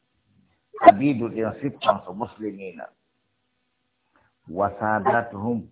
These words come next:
مشركون. Amma iyayen gidansu mushrikai ne. Musulmin duk bayan da aka samu aka kwaso musulmai ne. Amma iyayen gidansu a can mushrikai ne.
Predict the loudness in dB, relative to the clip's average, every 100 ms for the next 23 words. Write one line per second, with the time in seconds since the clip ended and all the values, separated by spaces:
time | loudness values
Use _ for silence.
0 | _ -12 -12 -12 -20 -20 -20 _ -20 _
1 | _ _ _ _ _ _ _ _ _ _
2 | _ _ -10 -6 -2 -2 0 0 0 -2
3 | -2 -2 -4 -8 -10 -14 -16 -20 _ -20
4 | _ _ _ _ _ _ _ _ _ -14
5 | -12 -8 -6 -4 -4 -4 -6 4 4 6
6 | 2 -8 -6 -6 -6 -4 -2 -2 -6 -10
7 | -10 -18 -10 -6 -6 -8 _ -20 -20 _
8 | _ -16 -14 -12 -10 -8 -10 -12 -16 _
9 | _ -6 -4 -4 -6 -10 -8 -6 -6 -6
10 | -8 -10 -10 -10 -12 -12 -14 -14 -16 -20
11 | _ _ -20 -18 -18 -18 -16 -16 -16